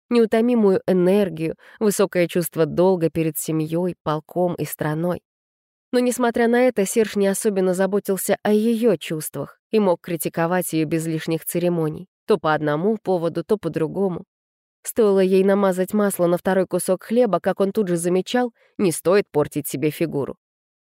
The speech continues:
Элла трижды в неделю занималась русским с мадам Кэтрин Шнайдер, племянницей придворного врача. Однажды, когда она попыталась продемонстрировать Сержу свой прогресс,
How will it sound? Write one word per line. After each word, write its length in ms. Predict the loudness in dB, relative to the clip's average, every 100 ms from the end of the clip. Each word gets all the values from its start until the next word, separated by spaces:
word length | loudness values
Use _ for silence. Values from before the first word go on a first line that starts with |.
| _
Элла 260 | 2 4 2
трижды 420 | 2 2 2 2
в 40 |
неделю 400 | 4 4 2 2
занималась 640 | 2 2 4 4 2 2 0
русским 420 | 0 0 -2 -2
с 100 | -2
мадам 400 | -2 2 0 0 0
Кэтрин 380 | -2 0 -4
Шнайдер, 580 | -4 0 0 2 0 -6 _ _
племянницей 600 | 0 2 2 2 -2 -4 -4
придворного 540 | -4 -2 -2 0 -2
врача. 420 | -2 -2 -4 -10 -12 _ _ _ _ _
Однажды, 500 | 0 2 2 2 0
когда 360 | 0 0 2 2
она 160 | 2
попыталась 600 | 0 0 0 2 2 0
продемонстрировать 880 | -2 -4 0 0 0 0 0 2 0
Сержу 260 | 0 -2 -2
свой 220 | -2 -2
прогресс, 520 | 0 -2 -2 -4 -6